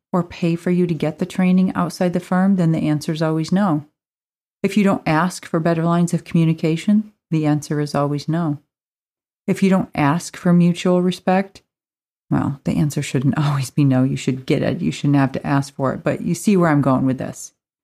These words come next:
And if you don't ask for more money, the answer is always no. To everyone who took the time to take the Paralegal Boot Camp survey,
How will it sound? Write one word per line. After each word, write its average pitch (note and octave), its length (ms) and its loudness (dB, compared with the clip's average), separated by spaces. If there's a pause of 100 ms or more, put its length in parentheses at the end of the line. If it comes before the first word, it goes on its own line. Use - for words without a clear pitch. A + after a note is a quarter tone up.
(200)
And F#3 100 4
if F3+ 140 0
you F#3 80 4
don't F3+ 320 2
ask D3+ 380 -2
for D3 120 0
more C#3 180 4
money, C3+ 300 2
the C#3 200 -6
answer C#3 340 -6
is C3 120 -6
always C#3 300 -8
no. C3 280 -4 (840)
To - 240 -4
everyone B3 420 4
who G3 120 4
took G3 280 -4
the F3+ 80 0
time D#3+ 540 2
to D#3 160 0
take F3+ 460 -2
the E3+ 120 0
Paralegal D#3 520 -2
Boot D3+ 200 -2
Camp D3+ 300 -2
survey, D#3 640 -2